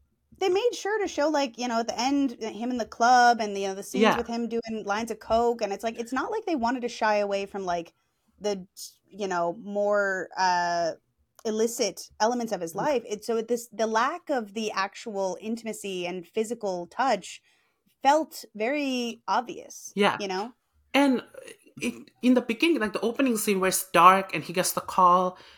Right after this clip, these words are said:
Speaker 2: and then he opens the curtains to reveal that, oh my God, he was sleeping with a man.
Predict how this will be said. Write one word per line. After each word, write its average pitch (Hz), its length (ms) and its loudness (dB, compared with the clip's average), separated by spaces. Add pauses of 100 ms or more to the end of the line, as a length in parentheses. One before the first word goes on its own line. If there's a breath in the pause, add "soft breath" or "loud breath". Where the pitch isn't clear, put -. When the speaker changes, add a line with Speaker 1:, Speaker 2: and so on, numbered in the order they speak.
(100)
Speaker 2:
and 180 140 2
then 180 80 4
he 180 180 2
opens 180 300 0
the 180 80 0
curtains 185 540 0
to - 100 -4
reveal 165 440 2
that, 156 160 -2
oh 185 200 10
my 165 160 2
God, 165 300 4
he 160 60 -8
was 151 140 -4
sleeping 180 280 -4
with 160 100 -10
a 127 60 -12
man. 151 420 -4